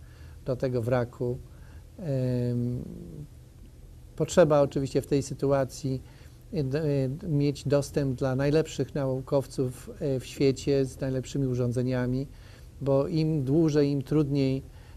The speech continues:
y, znaczy im dłużej to d-, mamy dostęp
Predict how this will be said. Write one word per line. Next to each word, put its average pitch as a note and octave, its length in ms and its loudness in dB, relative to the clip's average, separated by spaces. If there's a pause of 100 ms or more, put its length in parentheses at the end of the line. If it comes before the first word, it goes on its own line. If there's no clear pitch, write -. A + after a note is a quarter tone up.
(120)
y, C3+ 800 0
znaczy D3+ 280 0
im C#3 120 4
dłużej C#3+ 340 4
to C#3+ 200 4
d-, D3+ 220 -4
mamy C3 300 0
dostęp C#3 500 0